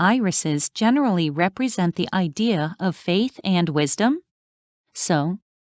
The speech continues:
they are frequently used in religious settings and have inspired many artists. Last, daisies mean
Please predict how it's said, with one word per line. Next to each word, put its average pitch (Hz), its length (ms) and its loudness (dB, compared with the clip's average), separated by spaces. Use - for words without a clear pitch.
they 285 220 2
are 240 140 4
frequently 180 680 -2
used 160 500 0
in 208 160 2
religious 220 540 0
settings 165 540 0
and 269 160 2
have 277 140 2
inspired 277 720 2
many 202 500 4
artists. 185 680 -2
Last, 208 560 0
daisies 262 580 2
mean 180 300 4